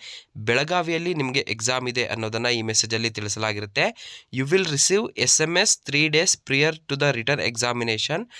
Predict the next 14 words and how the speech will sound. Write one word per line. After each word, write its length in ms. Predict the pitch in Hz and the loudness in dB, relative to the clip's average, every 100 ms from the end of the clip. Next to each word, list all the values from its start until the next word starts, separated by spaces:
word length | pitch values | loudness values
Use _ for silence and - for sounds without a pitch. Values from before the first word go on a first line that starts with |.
| - - | -20 -8
ಟ್ವೆಂಟಿ 280 | 131 139 147 | 0 0 0
ಟು 160 | 156 196 | -2 0
ಫೆಬ್ರವರಿ 520 | - 131 135 143 156 - | 0 0 2 2 0 -2
ಎರಡ್ 160 | 113 - | -2 0
ಸಾವಿರದ 220 | 135 120 | -2 -2
ಇಪ್ಪತ್ನಾಲ್ಕು 540 | 110 113 - 113 113 | -4 -6 -2 -4 -2
ಅಂತ 140 | 113 110 | -4 -4
ಕೊಟ್ಟಿದ್ದಾರೆ. 480 | 113 107 113 139 226 - - - | -6 -4 0 0 -2 -6 -18 -6
ಅಂದ್ರೆ 300 | - 175 202 202 | -4 0 0 0
ಇಪ್ಪತ್ತೈದನೇ 640 | 139 - 185 180 175 180 185 | -6 -2 0 2 0 0 0
ತಾರೀಕು 400 | 170 160 156 175 | 0 -2 -2 -4
ಎಕ್ಸಾಮ್ಸ್ 460 | 117 117 143 151 139 | -4 0 0 0 -2
ಇರೋದ್ರಿಂದ 420 | 123 110 110 110 143 226 - - - | -2 -2 -2 0 0 0 -6 -16 -4
ಎಕ್ಸಾಮ್ಸಿನ 720 | 127 127 185 190 185 175 | -2 2 2 4 2 0